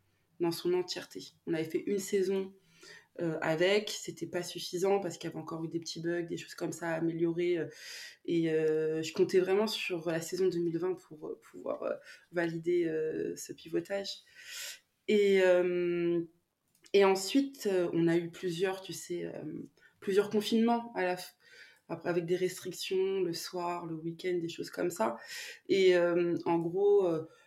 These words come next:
ben, on faisait que du B two C, euh, B two B, pardon, que du B two B principalement. Euh, après, on a eu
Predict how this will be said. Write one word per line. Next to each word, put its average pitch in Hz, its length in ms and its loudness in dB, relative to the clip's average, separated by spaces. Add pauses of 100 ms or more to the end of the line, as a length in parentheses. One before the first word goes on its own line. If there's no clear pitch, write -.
(100)
ben, 160 600 -2 (140)
on 170 220 2
faisait 175 260 0
que 185 120 0
du 175 180 -4
B 170 160 -8
two 160 340 -10
C, - 320 -12
euh, 175 60 6
B 170 120 -2
two 170 120 -6
B, 170 120 -4
pardon, 180 280 2 (220)
que - 60 -6
du 170 140 -4
B 170 140 -8
two 170 140 -10
B 170 60 -2 (380)
principalement. 175 880 0 (460)
Euh, 156 560 0
après, 151 280 -2
on 165 80 2
a 143 80 -6
eu - 140 -10